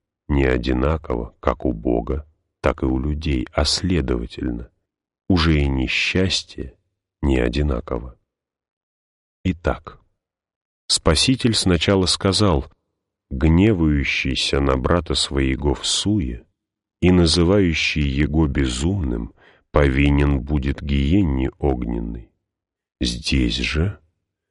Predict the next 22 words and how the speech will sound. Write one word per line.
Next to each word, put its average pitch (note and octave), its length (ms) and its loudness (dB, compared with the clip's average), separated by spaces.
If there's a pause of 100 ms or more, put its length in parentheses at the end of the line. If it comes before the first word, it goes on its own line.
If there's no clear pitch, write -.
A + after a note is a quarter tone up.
(160)
требует C#2+ 600 2
ещё D2 400 0
высшего D2+ 680 -2
любомудрия, D2 1000 -2 (580)
повелевая D2+ 600 4
обиженному C#2+ 1000 2
не C2+ 160 0
только A2 420 0
молчать, C3 680 2 (220)
но C#2 220 2
и B1+ 100 2
подставить - 840 -2
обижающему C2+ 1000 0
другую D2 460 0
щеку - 580 0 (200)
и E2 140 0
таким C#2+ 560 -2
образом C#2 640 -4 (440)
ещё C#2 380 0
сильнее D2+ 640 0
побороть C#2 580 -2
его C2+ 380 -2